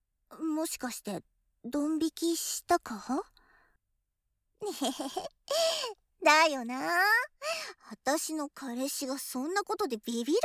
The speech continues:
わけねえし。ほーら、次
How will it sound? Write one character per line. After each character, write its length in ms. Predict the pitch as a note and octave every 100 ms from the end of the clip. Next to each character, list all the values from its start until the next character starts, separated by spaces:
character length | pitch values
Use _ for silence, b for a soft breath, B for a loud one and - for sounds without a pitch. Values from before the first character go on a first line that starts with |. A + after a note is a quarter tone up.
| C#5
わ 100 | D4
け 140 | A#3+
ね 100 | G#3+
え 60 | C4 B4+ D5+
し。 220 | - - _ _ _ _ _ _ _ _
ほ 60 | -
ー 400 | E4+ E4+ E4 D4+
ら、 180 | E4 F4+ B D#5 A#5+ C5+ -
次 160 | -